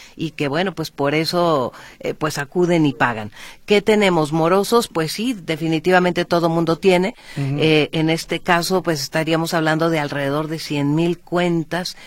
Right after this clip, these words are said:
Speaker 1: que estarían atrasadas, pero que, bueno, obviamente estamos trabajando en ellas.
Speaker 2: Ahora, sí hubo un incremento en el predial.
Speaker 1: Sí hay incremento en el predial. La realidad es que, eh, bueno,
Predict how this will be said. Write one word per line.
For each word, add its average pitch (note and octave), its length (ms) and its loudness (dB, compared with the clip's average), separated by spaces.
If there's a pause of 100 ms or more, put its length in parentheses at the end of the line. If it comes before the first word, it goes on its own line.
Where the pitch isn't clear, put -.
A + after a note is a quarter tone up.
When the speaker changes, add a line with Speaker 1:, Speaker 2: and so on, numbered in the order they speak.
(180)
Speaker 1:
que E3 120 -4
estarían D3 500 -2
atrasadas, C#3 680 -6
pero F3 280 -2
que, F3 120 0
bueno, E3+ 260 -2
obviamente D#3+ 440 -2
estamos D3+ 360 -4
trabajando D#3 420 -2
en A3+ 120 0
ellas. G#3+ 420 -6 (460)
Speaker 2:
Ahora, E3 300 4
sí - 240 2
hubo D#4+ 120 8
un B3 100 4
incremento C#3+ 460 -6
en C#3 80 -6
el D#3+ 80 -8
predial. B3 480 -2 (580)
Speaker 1:
Sí B3 320 2
hay E3+ 240 6
incremento D#3+ 480 0
en D#3+ 60 2
el D3+ 100 0
predial. D3 560 -2
La D3+ 280 4
realidad D3+ 600 2
es F3 220 -2
que, E3+ 420 2 (320)
eh, C3+ 460 2
bueno, E3+ 320 2